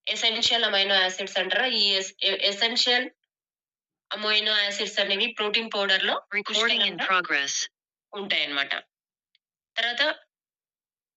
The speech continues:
Speaker 1: nine types of em-, essential amino acid with peptide బంధంతో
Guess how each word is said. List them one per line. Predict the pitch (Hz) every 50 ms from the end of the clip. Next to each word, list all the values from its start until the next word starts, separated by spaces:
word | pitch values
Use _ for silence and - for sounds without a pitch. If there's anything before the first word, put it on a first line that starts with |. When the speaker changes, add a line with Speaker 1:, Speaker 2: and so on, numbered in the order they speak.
| _ _ _ _ _ - -
Speaker 1:
nine | 220 220 240 269 294 277
types | 294 262 262 254 - - 269 269
of | 262 - 247 - - _ - 208
em-, | 220 226 220 - _ _ _ _ _ _ _ _ _ _ _ - - 208
essential | 202 233 233 233 233 - 254 240 226
amino | 214 214 202 208 208 202 202 196 202
acid | 202 202 - 240 226 233
with | 208 208 208 - 339 392 571 - - _ - - - _ _ _ _ _ -
peptide | 226 226 220 - 247 247 247 240 226
బంధంతో | 202 220 220 226 220 214 208 208 208 220 247 349 605 -